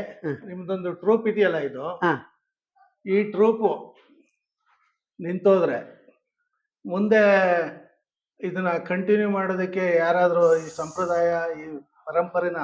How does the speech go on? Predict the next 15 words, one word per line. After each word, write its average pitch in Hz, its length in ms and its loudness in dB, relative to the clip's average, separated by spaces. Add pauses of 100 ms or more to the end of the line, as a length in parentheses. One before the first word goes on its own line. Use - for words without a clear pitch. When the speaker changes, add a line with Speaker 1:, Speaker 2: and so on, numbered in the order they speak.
(140)
Speaker 2:
ಬೆಳೆಸೋದಕ್ಕೆ 170 920 -6 (360)
ಯಾರನ್ನಾದ್ರೂ 202 640 2
ನಿಮ್ಮ 185 220 -4
ಶಿಷ್ಯ 185 340 -4
ಪರಂಪರೆಗಳನ್ನ 190 720 -6
ಏನಾದ್ರು 175 260 -6
ತಯಾರು 175 340 -2
ಮಾಡಿದ್ದೀರಾ 143 380 -12
ಸರ್? - 280 -14
Speaker 1:
ಸರ್, 214 320 4
ನಾನು 170 640 6
ಒಂದು 156 500 4
ಐದಾರು 175 320 2
ಕಡೆ 226 280 4
ಮಾಡಿದ್ದೀನಿ. 180 680 4